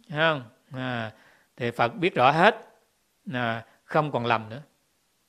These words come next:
thấy không? Đó. Rồi đối với các pháp thì Ngài khéo được giải thoát tự tại, là vượt qua hết tất cả pháp mà không có gì ngăn ngại, cho nên gọi là, à, giải thoát đối với các pháp, thấy không?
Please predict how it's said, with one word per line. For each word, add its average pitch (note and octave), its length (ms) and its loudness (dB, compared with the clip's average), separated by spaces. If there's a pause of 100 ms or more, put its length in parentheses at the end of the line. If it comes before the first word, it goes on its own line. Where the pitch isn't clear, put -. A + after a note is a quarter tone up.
(120)
thấy D#3 100 -10
không? D#3 220 -10 (200)
Đó. A#2+ 260 -12 (580)
Rồi A#2+ 180 2
đối D#3 220 6
với F#3 100 4
các F3 200 6
pháp F#3 400 2 (260)
thì B2+ 180 -2
Ngài A#2+ 360 0
khéo F#3 320 4
được A#2 220 0
giải A#2+ 180 2
thoát F#3 240 0
tự C3+ 120 -2
tại, A#2+ 380 2 (600)
là A#2 160 -2
vượt B2 300 0
qua D3 200 8
hết D3+ 320 2
tất F3+ 160 2
cả B2+ 400 2 (720)
pháp - 500 2
mà A#2 180 -8
không D3 280 -4
có E3 80 0
gì A#2 280 -2
ngăn C#3+ 160 -2
ngại, A2+ 300 0 (500)
cho D3 120 -6
nên C#3+ 240 -4
gọi A#2+ 200 0
là, A2+ 520 -4 (680)
à, A2+ 400 -10 (200)
giải B2 180 0
thoát F3 280 4
đối D#3+ 180 2
với D#3+ 80 2
các D#3+ 140 -2
pháp, - 440 0 (760)
thấy C#3+ 80 -4
không? C#3 180 0